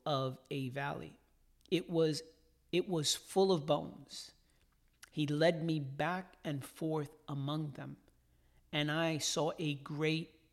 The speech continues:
many bones on the floor of the valley, bones that were very dry." Not just dry, but they were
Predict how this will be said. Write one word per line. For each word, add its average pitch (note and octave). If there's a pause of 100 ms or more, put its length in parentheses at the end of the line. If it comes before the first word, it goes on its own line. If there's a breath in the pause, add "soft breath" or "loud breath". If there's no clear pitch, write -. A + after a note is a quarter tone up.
many D3
bones B2 (120)
on C3+
the B2
floor C3 (220)
of C3 (260)
the C3
valley, B2+ (520 soft breath)
bones D#3
that C#3+
were C#3 (480)
very C3+
dry." A2+ (920)
Not D3+
just D3+
dry, B2+
but C#3+
they C#3+
were C#3+